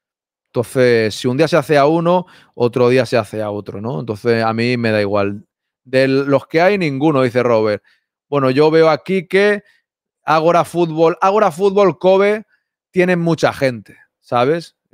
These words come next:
Kobe, eh, tienen mucha gente y como tienen mucha gente, prefiero, lógicamente, Ágora Fútbol, tienen a mil y pico personas, creo, ¿no? Entonces,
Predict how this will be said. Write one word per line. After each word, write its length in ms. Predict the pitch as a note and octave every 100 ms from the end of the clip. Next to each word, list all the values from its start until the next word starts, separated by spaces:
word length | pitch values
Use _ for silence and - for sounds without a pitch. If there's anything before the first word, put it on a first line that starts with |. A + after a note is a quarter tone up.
| A2+
Kobe, 500 | D3 D#3+ D#3+ C#3+ C3+
eh, 60 |
tienen 260 | B2+ D3+ D#3+
mucha 340 | D#3 D#3 D#3+
gente 640 | C#3 D#3 D#3 C#3+ D#3 E3+ F#3 _ _ _ _ _
y 100 | -
como 180 | A#2+ B2
tienen 200 | B2+ C#3+
mucha 260 | C#3 C#3 C3+
gente, 340 | - C3+ D3+
prefiero, 560 | C3+ B2 - B2 B2+ B2+
lógicamente, 800 | B2 B2 A#2+ A#2+ B2 A#2+ C3 A#2+
Ágora 420 | A2 A2+ A#2+ B2
Fútbol, 600 | A2+ A#2+ A#2 A#2+ C3 C3+ _ _ _ _
tienen 280 | - A#2 B2
a 60 | A#2+
mil 180 | A#2+
y 60 | A#2
pico 240 | A#2+ A2+
personas, 600 | G#2 G2+ - A2+ B2 G2+
creo, 380 | - A2 A#2 G#2+
¿no? 180 | G#2 A2+
Entonces, 420 | B2 G#2+ A#2 A2+